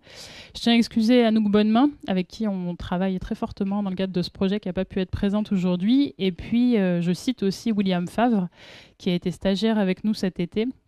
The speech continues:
euh, et stagiaire, euh, qui, qui est un master d'histoire et qui nous a beaucoup aidé, du coup, pour, euh, cette dimension historique dont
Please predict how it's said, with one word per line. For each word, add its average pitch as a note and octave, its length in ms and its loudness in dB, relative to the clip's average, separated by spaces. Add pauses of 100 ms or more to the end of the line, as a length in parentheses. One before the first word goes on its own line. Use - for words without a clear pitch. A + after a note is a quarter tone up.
(420)
euh, E3+ 840 -2
et - 200 -8
stagiaire, G3 500 -2
euh, F3 200 0
qui, E3+ 180 -10
qui - 140 -8
est F3 100 -6
un E3+ 80 -4
master F#3+ 340 -2
d'histoire G#3+ 280 0
et - 20 2
qui G3 120 -8
nous E3+ 100 -2
a E3 80 0
beaucoup G#3 320 0
aidé, G3+ 200 0
du F3+ 120 -4
coup, G3+ 100 -10
pour, F3+ 240 -4
euh, D#3 140 -2
cette F3 240 -6
dimension F3 360 -4
historique G3 380 -2
dont F3+ 160 -2